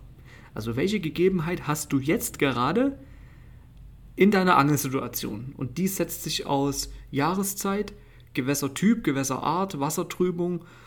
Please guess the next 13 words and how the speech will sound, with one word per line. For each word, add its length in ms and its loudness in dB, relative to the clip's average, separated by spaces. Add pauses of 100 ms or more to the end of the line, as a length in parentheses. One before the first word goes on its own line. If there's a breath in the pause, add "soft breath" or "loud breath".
(260 loud breath)
Wassertemperatur, 1040 -2
Lichteinfall, 880 -2 (320)
ne, 200 -2 (580 loud breath)
ähm, 420 -2 (420)
zusammen. 480 0
Das 140 -2
ist 140 -6
das 140 4
Setting. 300 -2 (240)
Und 120 2
auch 160 -2
die 140 0
Zeit, 440 2